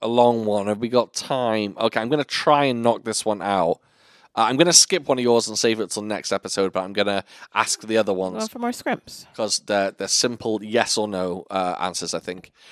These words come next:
Speaker 1: He says, "Knowing what you know about these things, how would you feel about living a life without experiencing them?" By that, I mean you know they exist, but you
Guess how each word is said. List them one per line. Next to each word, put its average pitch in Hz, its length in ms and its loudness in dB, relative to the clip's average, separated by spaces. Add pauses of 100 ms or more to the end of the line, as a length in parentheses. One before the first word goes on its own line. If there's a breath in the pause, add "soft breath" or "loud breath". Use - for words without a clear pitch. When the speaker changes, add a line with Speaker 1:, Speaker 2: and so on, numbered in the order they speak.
(380 soft breath)
Speaker 1:
He 170 140 0
says, 135 720 4 (600)
"Knowing 196 420 6
what 196 240 4
you 185 60 -4
know 160 460 10
about 104 420 2
these 127 340 -2
things, 95 760 0 (500 soft breath)
how 139 160 6
would 196 260 6
you 208 80 -4
feel 131 520 -2
about 104 280 -2
living 123 600 0
a 120 100 2
life 110 680 -2
without 101 720 -4
experiencing 95 1000 -6
them?" 62 220 -12 (1400 soft breath)
By 143 380 4
that, 135 420 2
I 117 120 -4
mean 117 240 -6
you 110 100 -4
know 120 340 6
they 143 200 2
exist, 117 880 4 (460)
but 123 100 -4
you 131 100 -8